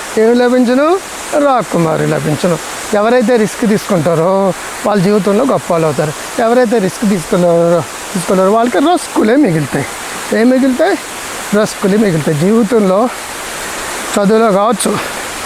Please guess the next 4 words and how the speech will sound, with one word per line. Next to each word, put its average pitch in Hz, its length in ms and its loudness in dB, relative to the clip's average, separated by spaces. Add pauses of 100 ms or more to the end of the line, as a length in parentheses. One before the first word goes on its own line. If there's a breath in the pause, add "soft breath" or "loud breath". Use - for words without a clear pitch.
(420)
ఉద్యోగంలో 196 560 2
కావచ్చు, 196 380 0 (580)
వ్యాపారంలో 202 600 2
కావచ్చు, 185 440 0